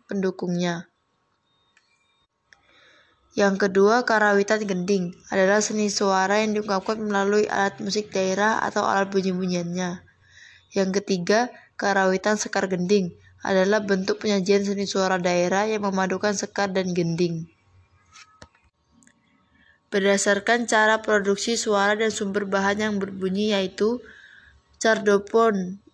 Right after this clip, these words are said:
yaitu kelompok alat musik yang sumber bunyinya dari dawai, kawat, atau senar. Idopon, yaitu alat musik yang sumber bunyinya dari badan alat musik itu sendiri,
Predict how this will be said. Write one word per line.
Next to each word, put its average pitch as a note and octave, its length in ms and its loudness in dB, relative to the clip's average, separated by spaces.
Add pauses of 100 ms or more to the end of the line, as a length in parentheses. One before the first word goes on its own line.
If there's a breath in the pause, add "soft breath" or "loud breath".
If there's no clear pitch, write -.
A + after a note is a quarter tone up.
(160)
yaitu G3+ 320 0
kelompok A3 320 0
alat G3+ 200 2
musik G#3 360 -4
yang A3 160 -2
sumber G#3 240 0
bunyinya G3 560 0
dari G3+ 160 4
dawai, F#3 560 2 (240)
kawat, F#3+ 480 -2
atau G3 320 -2
senar. F#3 560 -4 (960 soft breath)
Idopon, G#3 720 2 (400 soft breath)
yaitu G3 320 2
alat G#3+ 240 2
musik G#3 400 -6
yang G#3+ 80 -2
sumber G#3 320 0
bunyinya G3+ 560 -2
dari G3+ 240 2
badan G3 320 2
alat G3+ 320 0
musik F#3+ 320 -6
itu - 160 -12
sendiri, F#3 560 -2